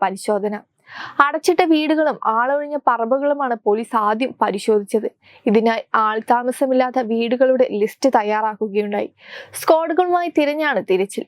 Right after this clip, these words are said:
ഇന്നലെ ആളൊഴിഞ്ഞ വീട്ടുപരിസരത്ത് ബോംബ് പൊട്ടിയ സാഹചര്യം പരിഗണിച്ചാണ്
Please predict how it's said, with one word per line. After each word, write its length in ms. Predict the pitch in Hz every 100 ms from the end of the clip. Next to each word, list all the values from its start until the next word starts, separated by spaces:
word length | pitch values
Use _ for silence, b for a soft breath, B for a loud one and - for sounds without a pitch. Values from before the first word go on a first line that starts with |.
| _ 220
ഇന്നലെ 360 | 214 220 226 -
ആളൊഴിഞ്ഞ 520 | 214 214 247 247 247 -
വീട്ടുപരിസരത്ത് 800 | 220 208 254 240 233 254 233 220
ബോംബ് 380 | 202 220 233 240
പൊട്ടിയ 260 | 247 247
സാഹചര്യം 600 | 247 233 214 233 254 226 -
പരിഗണിച്ചാണ് 720 | 214 208 226 254 254 240 208